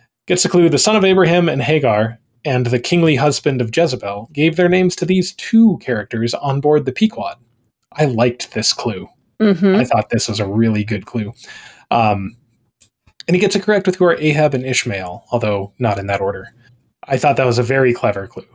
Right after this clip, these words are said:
Speaker 1: I like that one a lot.
Speaker 2: Yeah.
Speaker 1: But, but he could have, could have doubled up.
Speaker 2: Mm-hmm.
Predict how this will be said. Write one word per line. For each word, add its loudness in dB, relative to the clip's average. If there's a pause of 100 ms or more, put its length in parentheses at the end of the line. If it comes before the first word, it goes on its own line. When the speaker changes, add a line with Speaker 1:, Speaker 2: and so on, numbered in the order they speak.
(280)
Speaker 1:
I -18
like -16
that -10
one -20
a -20
lot. -20 (560)
Speaker 2:
Yeah. 0 (1000)
Speaker 1:
But, -6 (440)
but -2
he 4
could 0
have, 0 (480)
could -2
have 0
doubled 2
up. -2 (480)
Speaker 2:
Mm-hmm. 2